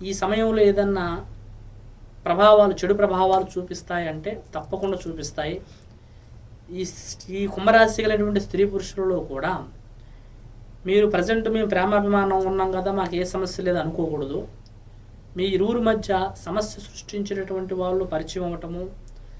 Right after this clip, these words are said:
లేదంటే మీ వ్యక్తిగత విషయాలలో మీకు, మీకు మధ్య రాంగ్ డెసిషన్లు తీసుకొని కొంత మిస్-, మిస్‌అండర్‌స్టాండింగ్ చేసుకోవటము,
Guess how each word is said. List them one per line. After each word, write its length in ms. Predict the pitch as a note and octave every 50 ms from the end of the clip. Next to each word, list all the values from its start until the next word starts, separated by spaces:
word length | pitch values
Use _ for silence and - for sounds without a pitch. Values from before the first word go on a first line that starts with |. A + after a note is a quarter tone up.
| - - - - - - - - -
లేదంటే 300 | E3+ F3 G3 G3 G3 G3
మీ 160 | F#3+ F#3 F#3
వ్యక్తిగత 460 | F3+ E3+ D#3+ D#3+ - G#3 G#3+ G#3 G#3 G#3 F#3 F3
విషయాలలో 500 | E3+ - - G#3 G3+ G3+ G3 G3 F3+ F3 F3 F#3 G#3 G3+ F#3 F3
మీకు, 200 | F3+ F#3+ F#3 F#3+
మీకు 200 | G3 G3 F#3+ F#3+
మధ్య 220 | F#3 F3 E3+ F3 F3 D#3
రాంగ్ 220 | D#3 E3 F#3 G3+ G3 G3
డెసిషన్లు 420 | F#3 F#3 F#3+ F3+ - F#3+ F3+ E3+
తీసుకొని 460 | - F3 E3+ - - - F3+ F#3 F#3+ F#3 -
కొంత 180 | F3 E3 E3 D#3+ D3+
మిస్-, 420 | D#3 D3+ - - G3 F#3+ F#3 - E3+ D#3+
మిస్‌అండర్‌స్టాండింగ్ 800 | E3+ E3+ - - G3+ G3+ F#3+ - - F3+ F3+ F3+ F#3 F#3 F3 -
చేసుకోవటము, 580 | E3 E3 E3 - - C3+ C3+ E3 E3 E3+ E3+